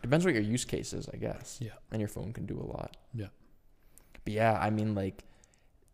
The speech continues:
Speaker 1: just the fact that now the desktop Mac and the MacBook Pro and the iPad are all using the same chipset, that just shows,
Speaker 2: Wild.
Speaker 1: like, you know, the direction the company's trying to push you in.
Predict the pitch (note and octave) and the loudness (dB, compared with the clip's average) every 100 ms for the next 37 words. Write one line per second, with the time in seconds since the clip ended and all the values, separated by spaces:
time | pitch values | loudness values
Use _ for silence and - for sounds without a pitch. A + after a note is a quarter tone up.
0 | - - C3+ - C3+ - G#2 - - F#2+ | -8 2 2 4 4 6 6 6 4 4
1 | A2 G2+ G#2 G#2 G#2+ - - - - - | 6 6 6 4 2 -6 -16 -16 -18 -12
2 | A#2 A2 G#2 G2+ A2 A2+ - C3 B2 - | 2 6 6 8 8 8 8 6 6 4
3 | B2+ A#2 B2 - - - - - - - | 6 6 6 0 -8 -10 -12 -14 -14 -14
4 | - B2 A#2+ A#2 G#2+ G#2+ - A2 - A#2 | 2 6 6 6 4 2 2 0 4 6
5 | A2 - A#2+ B2+ A#2+ F2+ G#2+ - A#2 C3 | 6 6 6 6 6 6 4 6 6 6
6 | - G2+ G#2 A2 A2+ A2 G#2+ G#2+ G#2 - | 6 6 6 4 2 2 2 0 0 0
7 | G2+ - D3 G3 - - - - - - | -2 0 0 0 -4 -18 -20 -20 -20 -20
8 | - - - - - - - A#2+ A#2 A#2 | -20 -20 -20 -20 -20 -18 -10 6 6 8
9 | C3+ B2+ - - B2 A#2 A2+ G#2+ G2+ G2 | 6 4 4 6 8 12 10 10 6 2
10 | - - - - - B2 A2 G2 A2 G#2+ | -2 -10 -10 -8 -2 2 4 4 2 4
11 | A2+ A2 G#2+ G#2+ G#2 - A2+ G#2+ G#2 G#2+ | 4 8 8 8 2 0 0 0 0 0
12 | G2 - A2+ - G#2+ E2+ | 0 0 0 0 -2 -4